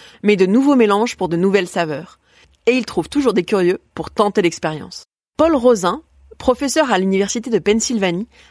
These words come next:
a développé une théorie qu'il appelle le masochisme bénin pour expliquer l'engouement pour ces aliments. Il explique que le mécanisme dans le cerveau est le même que pour les adeptes des sensations fortes. Une fois le moment désagréable passé,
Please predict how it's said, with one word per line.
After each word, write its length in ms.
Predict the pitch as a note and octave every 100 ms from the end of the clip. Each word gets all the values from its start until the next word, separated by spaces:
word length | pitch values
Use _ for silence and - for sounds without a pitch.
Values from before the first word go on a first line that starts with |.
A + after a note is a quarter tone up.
| _
a 120 | F3 F3+
développé 560 | A3+ C#4+ C#4+ - A3+ -
une 180 | F3
théorie 420 | D#3+ D4 G#3 G#3 A#3+
qu'il 220 | - F#3+
appelle 400 | F3+ F#3 G3+ A#3+ _
le 160 | D#3+ E3+
masochisme 760 | G#3 D4 A#3+ - D4 C#4 G3
bénin 380 | D#3+ E3+ F#3 D#3 - _ - -
pour 180 | - F3 A#3+
expliquer 500 | C#4 - B3+ - D#3
l'engouement 640 | F3 C#4+ A#3+ G#3+ F#3 - -
pour 160 | -
ces 180 | G3+ F#3
aliments. 300 | F3+ E3+ E3 _ _ _ _ _ _ _ -
Il 120 | G#3
explique 460 | B3+ - E4 D#4 -
que 100 | -
le 80 | F3
mécanisme 640 | G3+ C4+ B3+ A#3 C4 -
dans 100 | D#3+
le 80 | D#3+
cerveau 480 | E3 A3 G3 C4+ - -
est 80 | F3+
le 140 | F#3
même 320 | G3 B3 D4+ D#4 - - -
que 80 |
pour 160 | F#3+ F#3
les 200 | F3 F3
adeptes 280 | G#3+ D4 G3+
des 140 | D#3+
sensations 440 | G3 B3 - - G3+
fortes. 380 | - D3 - _ _ _ - - -
Une 140 | C4+
fois 160 | C4 D#4+
le 100 | A3+
moment 240 | G3 G3+
désagréable 560 | E3+ A#3 C#4 A3+ G#3 D#3+
passé, 400 | A3+ A3+ G#3+ C#4